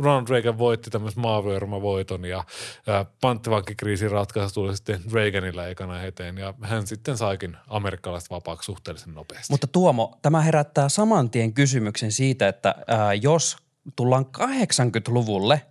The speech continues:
Speaker 2: ennen kuin joku nimeää tämmöisen lokakuun yllätyksen, eli he tietää,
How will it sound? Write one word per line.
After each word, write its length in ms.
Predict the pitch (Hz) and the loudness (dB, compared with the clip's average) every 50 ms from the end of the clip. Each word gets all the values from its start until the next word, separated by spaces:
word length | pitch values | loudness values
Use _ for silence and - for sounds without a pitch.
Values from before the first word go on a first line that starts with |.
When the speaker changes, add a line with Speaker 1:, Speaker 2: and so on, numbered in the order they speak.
| _ _ _ _ _ _ _ _ - | _ _ _ _ _ _ _ _ 0
Speaker 2:
ennen 220 | 123 117 113 113 | 2 2 2 2
kuin 160 | 110 123 120 | 2 2 2
joku 260 | 117 123 151 156 - 127 | 4 4 2 2 2 2
nimeää 500 | 123 127 147 160 156 131 110 101 95 95 | 4 4 4 4 4 4 4 4 4 2
tämmöisen 480 | - 98 98 98 101 - 113 104 107 - | 0 0 0 0 0 0 -2 -2 0 0
lokakuun 520 | 117 120 117 - 110 101 - 104 98 104 | 0 2 4 4 2 2 0 -2 -2 -2
yllätyksen, 580 | 107 101 98 98 107 - 139 139 - - 117 113 | -2 -2 -2 -2 -2 -2 -2 -4 -2 -2 0 0
eli 200 | 110 113 120 120 | 2 2 4 4
he 140 | 131 131 135 - - | 4 2 2 0 -2
tietää, 680 | 185 185 214 220 151 107 - - 110 101 98 101 190 | 0 2 4 6 4 4 4 2 2 2 4 2 0